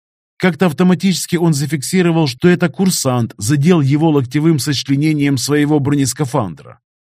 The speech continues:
А потом десантный отсек бота утонул в диком грохоте.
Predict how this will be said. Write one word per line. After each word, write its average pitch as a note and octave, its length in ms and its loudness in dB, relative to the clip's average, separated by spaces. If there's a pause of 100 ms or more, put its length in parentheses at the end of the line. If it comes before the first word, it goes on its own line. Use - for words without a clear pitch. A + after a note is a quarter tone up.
А C#3 120 2
потом C#3+ 520 0
десантный D#3 600 0
отсек D3 340 0
бота D3 540 0
утонул D#3+ 720 2
в F2+ 120 -16
диком G#2+ 380 -2
грохоте. G#2+ 640 -6